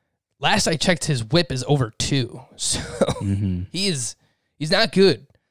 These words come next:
Speaker 1: Yeah.
Speaker 2: Yeah, so he, he blew a save on the tenth, and then he pitched the seventh and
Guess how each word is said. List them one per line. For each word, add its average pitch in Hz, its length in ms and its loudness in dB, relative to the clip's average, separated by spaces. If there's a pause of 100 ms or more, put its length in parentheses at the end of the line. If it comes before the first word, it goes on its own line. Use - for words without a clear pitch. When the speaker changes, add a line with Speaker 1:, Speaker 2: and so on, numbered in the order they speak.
(200)
Speaker 1:
Yeah. 151 180 2
Speaker 2:
Yeah, 113 120 6
so 123 180 2
he, 135 120 2
he 135 140 2
blew 143 260 2
a 147 60 2
save 135 840 2
on 117 160 0
the 101 80 -4
tenth, 139 480 0
and 107 260 4
then 110 140 4
he 104 320 2
pitched - 300 -2
the 95 80 -2
seventh 110 400 2
and 90 160 -4